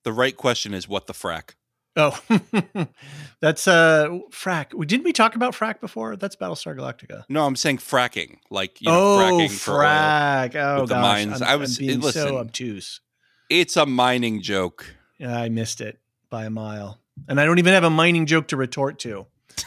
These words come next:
Speaker 2: Anyway, uh, that I can retort with. Uh, so Mosley, Chuck Mosley here, the, um, Reddit's picked up on this guy outside of the mine when Navarro went initially to meet Ryan. The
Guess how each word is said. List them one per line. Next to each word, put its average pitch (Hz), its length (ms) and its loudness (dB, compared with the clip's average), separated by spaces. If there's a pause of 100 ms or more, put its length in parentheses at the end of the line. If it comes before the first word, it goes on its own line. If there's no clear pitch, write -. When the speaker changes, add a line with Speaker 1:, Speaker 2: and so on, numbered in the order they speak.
(340)
Speaker 2:
Anyway, 120 560 0 (500)
uh, 127 380 0
that 123 140 -4
I 120 40 -2
can 120 140 -10
retort 120 340 -8
with. 117 380 -10 (500)
Uh, 151 380 2
so 180 220 4
Mosley, 165 560 4
Chuck 180 280 0
Mosley 151 520 -2
here, 113 580 -8
the, 123 380 -6
um, 135 240 -16 (100)
Reddit's 160 300 0
picked - 240 -6
up 147 160 0
on 139 360 0
this 139 220 -2
guy 135 560 0 (100)
outside 139 520 -2
of 123 80 -6
the 127 60 -4
mine 127 400 -2
when 120 100 -2
Navarro 117 480 -4
went 117 280 -10
initially 117 420 -8
to - 100 -18
meet 107 220 -12
Ryan. 101 420 -16
The 104 200 -16